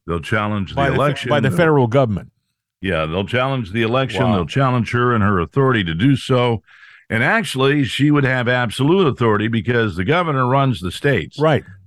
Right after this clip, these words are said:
Speaker 1: But they have changed things to where the federal government, because they know how to do things,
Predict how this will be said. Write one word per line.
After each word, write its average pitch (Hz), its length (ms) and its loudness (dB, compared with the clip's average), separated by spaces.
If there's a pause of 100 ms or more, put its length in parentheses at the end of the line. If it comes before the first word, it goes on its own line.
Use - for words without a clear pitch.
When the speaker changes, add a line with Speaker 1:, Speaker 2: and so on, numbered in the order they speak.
(240)
Speaker 1:
But 120 300 0
they 123 520 2
have 117 320 0
changed 165 440 -2
things 101 300 0
to 104 120 0
where 107 180 2
the 95 80 -2
federal 147 380 -2
government, 113 560 -2 (580)
because 107 580 0
they 143 320 0
know 120 200 0
how 90 160 0
to 71 100 -6
do 131 180 2
things, 87 540 -2